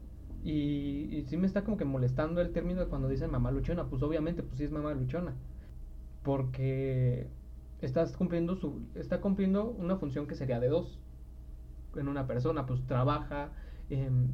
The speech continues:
la mujer sí tiene derecho a todavía de tener hijos e irse a divertir. Pues está completamente en su derecho, pues si está soltera. Pero tampoco no los vayas a descuidar.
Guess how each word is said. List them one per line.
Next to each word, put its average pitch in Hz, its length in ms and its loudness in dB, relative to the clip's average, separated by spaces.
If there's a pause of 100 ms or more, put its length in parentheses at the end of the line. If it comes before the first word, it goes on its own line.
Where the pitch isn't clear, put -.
(240)
la 151 220 4
mujer 147 300 2
sí 202 100 2
tiene 196 280 4
derecho 147 360 2
a 151 140 2
todavía 160 280 6
de 170 80 6
tener 143 360 2
hijos 214 400 0
e 139 100 -2
irse 135 240 0
a - 20 2
divertir. 131 440 4 (920)
Pues 131 140 0
está 131 160 0
completamente 139 560 0
en 151 80 0
su 135 100 -4
derecho, 123 320 4
pues 127 140 -6
si 120 40 -4
está 120 140 -4
soltera. 127 420 -2 (520)
Pero 127 320 6
tampoco 131 340 2
no 135 80 0
los 127 160 6
vayas 120 260 0
a 123 40 -4
descuidar. 123 460 -4